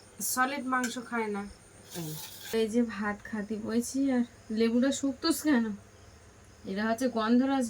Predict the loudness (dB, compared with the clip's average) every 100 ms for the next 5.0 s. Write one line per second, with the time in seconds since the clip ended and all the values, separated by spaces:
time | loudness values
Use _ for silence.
0 | 0 -2 -6 -10 -18 -20 -20 -14 -12 -4
1 | -4 -4 -6 0 2 2 2 2 0 2
2 | 4 4 2 -4 2 4 4 0 -4 -4
3 | -2 -2 0 -4 -8 -12 -10 -10 -10 -12
4 | -14 -20 -20 -20 -8 -4 -2 -4 -6 -4